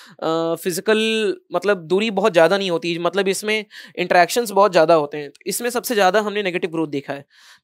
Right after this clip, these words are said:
और एग्रीकल्चर एक ऐसा सेक्टर था जहाँ पे हमने पॉजिटिव ग्रोथ देखा था। तो यानी कह सकते हैं कि agriculture is a very resilient industry। इसलिए भी कोविड के बैकड्रॉप के बाद इसको पढ़ना और भी इंपॉर्टेंट हो जाता है।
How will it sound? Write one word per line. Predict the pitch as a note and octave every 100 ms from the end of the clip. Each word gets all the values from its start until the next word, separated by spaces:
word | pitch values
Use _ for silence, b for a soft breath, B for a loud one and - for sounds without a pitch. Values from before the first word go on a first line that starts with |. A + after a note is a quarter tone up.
| -
और | F3+ F#3
एग्रीकल्चर | F3+ F#3+ G3 F#3 C#4+
एक | C#4
ऐसा | A3+ G3+
सेक्टर | A#3+ G#3 A3+
था | - F#3+ F3+
जहाँ | F3 G3 G3+
पे | G3
हमने | F3+ F#3+
पॉजिटिव | - D3+ C#3+ E3
ग्रोथ | C#3 C3+
देखा | B2+ C3+
था। | C3 B2+ _ _ _ _ _ _ _ _ -
तो |
यानी | D#3+ F3 G3+
कह | A3 B3
सकते | B3 A#3+
हैं | A#3
कि | A3+
agriculture | G#3 G3 G3 F3 G3
is | F#3
a |
very | F3+ F#3
resilient | E3+ D#3+ F3+ F3
industry। | D#3+ D#3 A3+ B3 B B B
इसलिए | A#3 A3+ C4
भी | C4 C#4
कोविड | B3 F#3+ F3+ C#4 C#4
के | C4
बैकड्रॉप | F3 D#3+ E3 A3+ -
के | G3+
बाद | F3+ E3+
इसको | E3 G#3+
पढ़ना | F#3+ F#3+ G3+
और | F#3
भी | F#3+
इंपॉर्टेंट | G3 E3 C#3+ D#3
हो | C#3
जाता | C3+ B2+
है। | C#3+